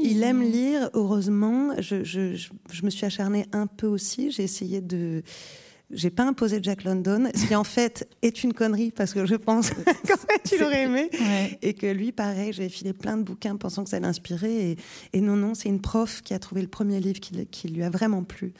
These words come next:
Speaker 1: Donc, c'est merveilleux aussi de, de déléguer le fait que,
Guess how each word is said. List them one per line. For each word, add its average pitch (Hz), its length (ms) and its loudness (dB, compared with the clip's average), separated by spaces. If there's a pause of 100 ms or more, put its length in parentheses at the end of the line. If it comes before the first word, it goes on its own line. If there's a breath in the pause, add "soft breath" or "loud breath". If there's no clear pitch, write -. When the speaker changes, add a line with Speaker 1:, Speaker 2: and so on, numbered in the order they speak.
(420 loud breath)
Speaker 1:
Donc, 196 420 -4
c'est - 240 -2
merveilleux 202 400 2
aussi 233 240 0
de, 196 280 0
de 180 120 0
déléguer 202 600 0
le 165 100 -6
fait 160 260 -8
que, - 100 -8